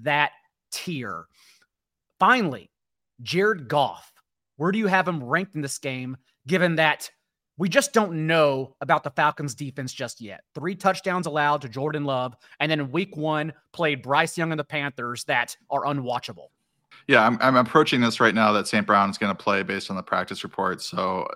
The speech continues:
Speaker 2: you know, I think the, the offense will be at full strength without, uh, David Montgomery, which might tilt them a little bit more towards the pass.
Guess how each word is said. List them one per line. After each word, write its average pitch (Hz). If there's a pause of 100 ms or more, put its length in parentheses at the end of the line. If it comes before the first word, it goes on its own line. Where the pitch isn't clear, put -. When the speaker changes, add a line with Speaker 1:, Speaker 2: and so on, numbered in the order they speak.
(100)
Speaker 2:
you 90
know, 95
I 92
think 104
the, 95
the 90
offense 95
will 98
be 95
at 87
full 95
strength 92
without, 92 (680)
uh, 95
David 95
Montgomery, 90
which 95
might 92 (280)
tilt 98
them 92
a 90
little 90
bit 87
more 90
towards 95
the 87
pass. 87